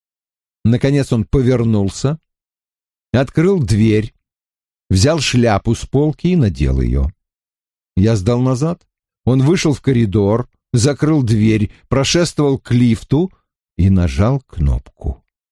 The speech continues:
Мы спустились вниз и залезли в такси. За всё то время, что мы ехали к особняку Вульфа, поднимались по ступенькам на крыльцо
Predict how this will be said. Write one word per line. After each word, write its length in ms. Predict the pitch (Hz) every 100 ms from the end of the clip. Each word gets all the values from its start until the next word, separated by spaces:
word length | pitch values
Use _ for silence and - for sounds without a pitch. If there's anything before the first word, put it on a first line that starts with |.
| _ _ _ _ _ _ _ _ -
Мы 280 | 135 262 254
спустились 800 | - 147 - - 208 180 135 113
вниз 440 | 120 180 247 -
и 80 | 143
залезли 600 | 104 107 113 156 147 127
в 100 | -
такси. 680 | - 113 - - 69 65 - _ _ _ -
За 200 | 78 92
всё 260 | - 165
то 180 | 170 120
время, 460 | 95 95 101 98 92
что 220 | - 104
мы 140 | 104
ехали 420 | 101 139 - 104 95
к 100 | 120
особняку 640 | 113 131 117 135 - 180
Вульфа, 640 | 98 95 92 85 107 117 - _ _
поднимались 580 | 143 120 143 170 165 135
по 160 | 151
ступенькам 680 | 139 - 131 160 165 117 104
на 100 | 104
крыльцо 880 | - 101 85 - - 80 98 117